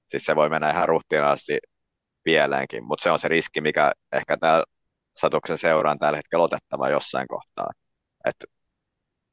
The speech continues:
et jos tässä halutaan ylöspäin, niin joskus on otettava semmoinen rekrytointiriski, et, et osuessaan se sit vie meidän, mut osuessaan, tai jos se ei osu hyvin, niin sit voi käydä huonosti, mut jossain kohtaa se riski on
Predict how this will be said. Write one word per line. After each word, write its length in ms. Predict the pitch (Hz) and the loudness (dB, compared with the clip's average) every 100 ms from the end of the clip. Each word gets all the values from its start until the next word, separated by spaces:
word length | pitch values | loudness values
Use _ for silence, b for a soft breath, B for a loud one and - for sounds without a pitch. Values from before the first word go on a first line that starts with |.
| _ _ | _ _
et 140 | 78 87 | -4 2
jos 200 | 87 - | 2 2
tässä 200 | 82 - | -2 0
halutaan 320 | 82 85 85 | 0 4 4
ylöspäin, 380 | 90 87 - 80 | 4 2 0 0
niin 60 | 85 | 2
joskus 340 | 82 - - | 0 -2 -2
on 80 | 76 | 0
otettava 360 | 78 - 76 | 0 0 -2
semmoinen 340 | 80 76 76 71 - _ _ _ _ _ _ - | -2 -4 -4 -4 -8 _ _ _ _ _ _ -4
rekrytointiriski, 880 | 78 - 76 73 71 69 71 - 69 - - | -2 -2 -2 -4 -4 -6 -6 -6 -6 -6 -8
et, 120 | - _ _ _ _ _ _ _ _ _ _ _ _ _ _ | -8 _ _ _ _ _ _ _ _ _ _ _ _ _ _
et 100 | 65 - | -8 -2
osuessaan 540 | - 80 80 73 - 73 | -2 2 0 0 0 0
se 140 | 82 | 0
sit 120 | 76 _ _ _ _ | -4 _ _ _ _
vie 180 | 85 80 | 2 2
meidän, 300 | 76 73 76 | 2 2 0
mut 220 | - 78 | -2 -4
osuessaan, 480 | 76 80 - 73 71 - _ _ - - _ | 0 -2 -2 -2 -2 -4 _ _ -14 -14 _
tai 140 | 82 | 0
jos 140 | 78 - | 0 2
se 80 | 85 | 0
ei 60 | |
osu 200 | - 90 | 2 0
hyvin, 280 | 101 87 82 | 2 2 2
niin 80 | 76 | 0
sit 140 | 80 _ _ _ | -6 _ _ _
voi 160 | 78 76 | -2 0
käydä 220 | 76 80 | 0 4
huonosti, 440 | 90 73 67 - | 2 2 -4 -8
mut 140 | 69 82 | -6 -2
jossain 300 | 76 78 71 | -2 -2 -2
kohtaa 280 | 69 - | -4 -4
se 100 | 76 | -4
riski 320 | 76 76 - 73 | -4 -4 -4 -2
on 160 | 69 | -2